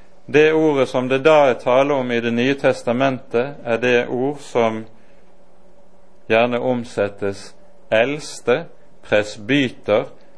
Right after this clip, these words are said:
i grunnteksten. Men når det taler om prest i Bibelen,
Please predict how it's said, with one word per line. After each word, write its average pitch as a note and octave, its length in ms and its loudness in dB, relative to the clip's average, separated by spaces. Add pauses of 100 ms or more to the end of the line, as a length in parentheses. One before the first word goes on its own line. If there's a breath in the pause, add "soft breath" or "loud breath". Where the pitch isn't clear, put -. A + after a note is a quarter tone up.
(120)
i G#2 120 -6
grunnteksten. F#2+ 640 -6 (1300 soft breath)
Men A#2 120 0
når C3 140 6
det C3+ 160 -2
taler D3+ 360 4
om C3 240 0 (100)
prest - 720 -2 (360)
i A#2+ 120 -2
Bibelen, G2+ 440 0